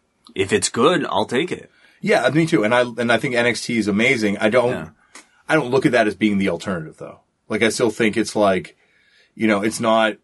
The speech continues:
Speaker 2: once again, it always comes back to music, 'cause as you guys can tell, I really have a limited wheelhouse in my knowledge, but, like, it's not the, you know, Epitaph or the, you know, AmRep, Amphetamine Reptile, or, or, like,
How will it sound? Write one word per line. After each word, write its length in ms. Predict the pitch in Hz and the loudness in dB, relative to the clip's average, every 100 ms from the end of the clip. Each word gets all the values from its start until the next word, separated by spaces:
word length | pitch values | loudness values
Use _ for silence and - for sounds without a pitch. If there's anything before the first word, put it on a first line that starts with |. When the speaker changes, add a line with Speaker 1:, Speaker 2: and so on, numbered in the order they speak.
| _ | _
Speaker 2:
once 260 | 104 98 98 | -10 -8 -8
again, 160 | 95 104 | -10 -2
it 60 | |
always 200 | 110 113 | 2 2
comes 140 | 107 101 | 0 -2
back 140 | 95 | -2
to 80 | - | -2
music, 280 | 92 87 85 | -4 -4 -6
'cause 180 | 92 90 | -4 -2
as 160 | 82 | -4
you 60 | 82 | -4
guys 200 | 90 80 | -6 -4
can 140 | 87 | -6
tell, 240 | 80 85 82 | -2 -2 0
I 40 | |
really 280 | 85 87 82 | 0 0 2
have 140 | 87 | 0
a 40 | 85 | 0
limited 360 | 85 85 82 | 0 0 0
wheelhouse 380 | 85 82 87 80 | 2 2 2 0
in 60 | 87 | 0
my 120 | 85 | 0
knowledge, 380 | 87 90 90 82 | 2 0 -2 0
but, 220 | 104 98 | 0 2
like, 280 | 104 98 - - - - - | 2 2 -2 -16 -20 -20 -14
it's 200 | - 117 110 | -6 -4 2
not 340 | 123 127 113 | 2 2 0
the, 420 | 110 107 98 95 - _ _ _ _ _ | 2 2 2 -2 -8 _ _ _ _ _
you 80 | 107 | -2
know, 300 | 104 98 92 - | 0 0 -2 -4
Epitaph 720 | 110 - - 101 87 80 - - | -4 -4 -4 -4 -4 -8 -12 -6
or 160 | 101 | -4
the, 340 | 90 92 90 80 - _ _ _ _ | -2 -4 -4 -10 -18 _ _ _ _
you 140 | - 92 | -10 -8
know, 180 | 90 - | -8 -4
AmRep, 540 | 104 110 104 90 85 | 0 0 0 -4 -8
Amphetamine 440 | 104 98 98 98 92 | -8 -4 -2 -2 2
Reptile, 640 | 104 - 110 95 90 87 - | 0 0 0 0 -2 -6 -6
or, 460 | 95 90 90 85 _ | -4 -2 -4 -8 _
or, 180 | 101 101 | -6 -2
like, 480 | 95 90 85 - | 0 0 -2 -8